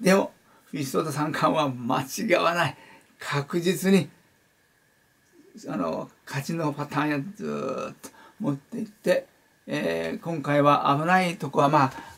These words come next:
あー、なかったですね。それでずーっと、あの、押し切ったという。これで、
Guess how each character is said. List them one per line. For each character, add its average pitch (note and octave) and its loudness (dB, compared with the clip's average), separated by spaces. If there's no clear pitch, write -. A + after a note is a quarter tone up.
あ - -8
ー、 F#3+ -2
な E3 4
か G3 4
っ E3+ -2
た B2 -2
で A#2 -6
す - -8
ね。 D#3+ 0
そ C4 -4
れ E3 6
で E3 -2
ず G#3 -6
ー F3 -2
っ - -14
と、 A3 0
あ - -10
の、 - -6
押 C#3 0
し - -8
切 C#3+ -6
っ C3+ -8
た C3 -8
と C#3+ -2
い C3 -4
う。 - -10
こ F3 2
れ F#3+ 8
で、 G3+ 6